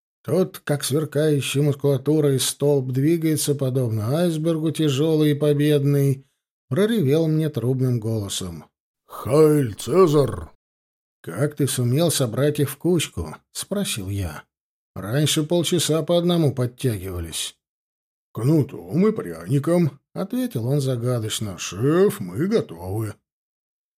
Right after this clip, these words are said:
Я провёл рукой в сторону стульев вокруг стола. «Сперва сядьте, а то отскрёбываю вас от пола». Гранде спросил скрипучим голосом сердитой вороны. «Что,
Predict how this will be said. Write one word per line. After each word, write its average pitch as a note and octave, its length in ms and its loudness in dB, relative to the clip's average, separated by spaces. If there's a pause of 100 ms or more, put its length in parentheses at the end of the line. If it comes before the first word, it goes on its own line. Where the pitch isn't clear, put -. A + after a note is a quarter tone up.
(140)
Я F3 220 -2
провёл B2+ 400 0
рукой D#3 320 -2
в - 60 -2
сторону C3 380 0
стульев F#3+ 520 0
вокруг A2+ 400 -6
стола. G#2+ 580 -6 (720)
«Сперва E3+ 520 0
сядьте, E2 720 -6 (180)
а - 120 -14
то D#3+ 180 -2
отскрёбываю D3 760 4
вас C3 200 0
от C3 160 -2
пола». B2 460 0 (880)
Гранде F2+ 580 -6
спросил - 460 -4
скрипучим G2+ 640 -4
голосом C#3 440 2
сердитой A#2+ 540 -2
вороны. A2+ 560 -4 (640)
«Что, F#3 640 -8